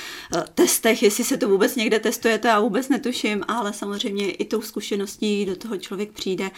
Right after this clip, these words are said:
A, eh, v podstatě teď jako příště rozhodně nebudu to brát každých dvacet kilometrů, vemu si to každých deset kilometrů, vemu si klidně dvě ty tablety, myslím si, že tím vůbec, vůbec nic neskazím.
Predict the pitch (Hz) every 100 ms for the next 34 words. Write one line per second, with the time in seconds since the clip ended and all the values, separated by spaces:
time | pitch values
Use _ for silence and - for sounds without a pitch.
0 | - - - - - - - 381 381 190
1 | 190 190 190 - - - - 175 170 165
2 | - 107 71 50 50 - - - 220 214
3 | 214 240 233 233 - _ 196 202 220 -
4 | _ - 262 - - 214 208 - - 208
5 | 262 233 175 170 170 - - - - 202
6 | 220 208 220 190 180 170 165 254 240 254
7 | 247 185 - - 214 208 208 208 214 214
8 | 196 254 269 277 294 - 214 254 302 254
9 | 208 277 - 208 208 202 - 208 190 214
10 | 302 294 208 202 196 180 185 254 220 190
11 | 208 208 190 190 - 202 208 220 180 202
12 | 202 180 190 185 - 190 202 190 214 208
13 | 202 185 - 185 190 185